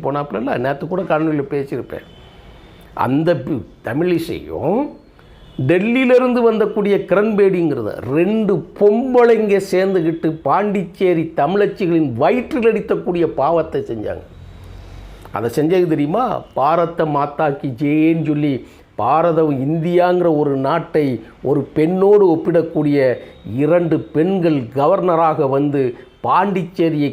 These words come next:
குரங்கு கையில் சிக்கிய பூமாலையைப் போல் கிழிச்சு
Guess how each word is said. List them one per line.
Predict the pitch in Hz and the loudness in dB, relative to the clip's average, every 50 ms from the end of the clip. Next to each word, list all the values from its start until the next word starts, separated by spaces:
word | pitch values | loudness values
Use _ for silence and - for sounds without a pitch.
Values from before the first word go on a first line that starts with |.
| - - - | -6 -8 -6
குரங்கு | - 151 - 196 220 226 233 208 202 175 | -2 0 0 2 2 2 2 0 0 0
கையில் | 202 202 180 190 190 170 170 - | 0 0 0 -2 -2 -4 -4 -6
சிக்கிய | - 151 147 - - 180 165 170 160 165 - - - | -10 -12 -12 -10 -8 -4 -2 -2 -2 -2 -4 -4 -4
பூமாலையைப் | 220 247 240 240 247 233 220 214 208 196 185 170 175 - | -2 0 0 2 2 2 2 2 2 2 0 -2 -2 -2
போல் | 180 170 151 113 - - - - _ _ _ _ - | -2 0 0 -2 -6 -10 -20 -20 _ _ _ _ -8
கிழிச்சு | - 208 233 269 - - - 202 | -4 -2 -2 -2 -2 -4 -6 -4